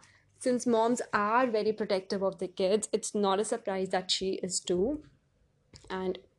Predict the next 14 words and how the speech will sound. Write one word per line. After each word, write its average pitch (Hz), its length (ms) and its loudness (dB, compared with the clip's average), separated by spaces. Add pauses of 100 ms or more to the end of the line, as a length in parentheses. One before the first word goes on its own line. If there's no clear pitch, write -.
(1120)
to - 100 2
all 214 280 6
the 220 80 4
moms 214 360 2
out 262 200 4
there, 262 300 2 (1160)
much 214 400 0
love. - 360 -4 (260)
Much 226 340 0
love 190 160 0
to 202 140 4
all 180 120 0
of - 160 -8
you. - 140 -8